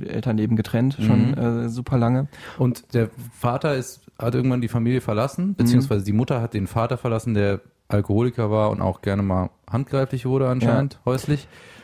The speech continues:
Speaker 2: ähm, und hat die Kinder dann mitgenommen. Liam als Jüngster, sechs Jahre jünger als Noel, ne, wurde immer mal als Peggy's Shadow auch bezeichnet, das war sein Spitzname.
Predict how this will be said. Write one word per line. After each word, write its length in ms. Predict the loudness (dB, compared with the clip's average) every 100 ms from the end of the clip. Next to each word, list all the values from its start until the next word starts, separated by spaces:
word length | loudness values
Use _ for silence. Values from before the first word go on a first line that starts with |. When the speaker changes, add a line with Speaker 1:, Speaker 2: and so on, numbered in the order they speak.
| -4
Speaker 2:
ähm, 320 | 0 2 2 -2 -12 _ _ _ _ 0
und 120 | 0
hat 120 | 0
die 60 | -2
Kinder 200 | 0 0
dann 160 | 0
mitgenommen. 640 | 0 -2 0 0 0 -2 -4 _ _ _ _ _ _ _ -2
Liam 720 | 2 4 2 2 2 0 -2 -10 _ _
als 280 | -4 -4 0
Jüngster, 720 | 0 2 0 0 -2 0 -2 -8 _ _ _ _ _
sechs 300 | -2 -2 -2
Jahre 180 | 0 0
jünger 340 | 2 0 0
als 420 | -2 -4 -6 -16 _ -2
Noel, 440 | 2 4 2 0 -2
ne, 220 | -2 -2 -4 _ _
wurde 600 | -2 2 2 2 2 -2 -6 _ -4
immer 260 | -2 0
mal 280 | 0 0 0
als 680 | 0 0 0 -2 -6 -12 -14 _ _ _ _ _ _ _ _
Peggy's 480 | -4 -4 -2 -6 -6
Shadow 440 | -4 -2 0 -2 -4
auch 260 | -8 -8 -12 _ -12
bezeichnet, 480 | -10 -6 -6 -6 -6
das 60 |
war 80 | -4
sein 160 | -2 -4
Spitzname. 720 | -6 -10 -6 -4 -2 -2